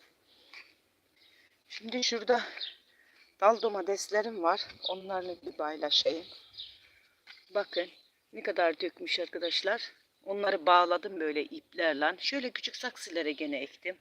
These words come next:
Biliyorsunuz hayat çok pahalı. Her şeyimizin ekmemiz gerekiyor. Böyle. Burada gene açtı uçtularım var. Bak onlar renk renk açacak. Bugün bunları sizlerle paylaşacağım.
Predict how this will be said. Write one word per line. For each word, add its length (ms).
Biliyorsunuz 440
hayat 320
çok 240
pahalı. 320
Her 140
şeyimizin 580
ekmemiz 500
gerekiyor. 640
Böyle. 500
Burada 280
gene 400
açtı 320
uçtularım 680
var. 160
Bak 200
onlar 340
renk 260
renk 220
açacak. 520
Bugün 200
bunları 300
sizlerle 440
paylaşacağım. 880